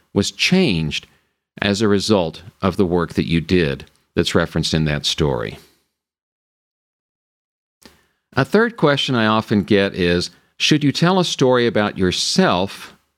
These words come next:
or about the object of your need? This questioner went on to say, "For example, if the object is an endangered species for which you are working with others to recover,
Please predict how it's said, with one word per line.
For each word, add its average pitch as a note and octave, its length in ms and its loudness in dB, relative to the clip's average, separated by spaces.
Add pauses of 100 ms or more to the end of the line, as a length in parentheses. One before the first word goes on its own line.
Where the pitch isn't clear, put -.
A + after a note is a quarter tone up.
(380)
or A#2+ 140 4
about A2+ 280 0
the - 180 -2
object A2+ 640 0
of F#2+ 200 0
your G#2 140 2
need? A2 460 0 (800)
This G#2 160 2
questioner G2+ 440 0
went F2+ 180 2
on F#2 160 2
to F2+ 80 -2
say, E2+ 320 0
"For A2+ 260 0
example, A#2+ 580 -2 (280)
if A#2+ 200 -2
the B2+ 200 -2
object D3 480 0
is A#2+ 160 0
an A#2+ 80 2
endangered A#2 640 0
species F#2+ 760 0
for G#2 160 2
which G#2 260 -2
you A#2 180 2
are G#2 100 2
working A2 400 0
with G#2 140 2
others F#2 360 0
to G2+ 140 0
recover, F2 560 -2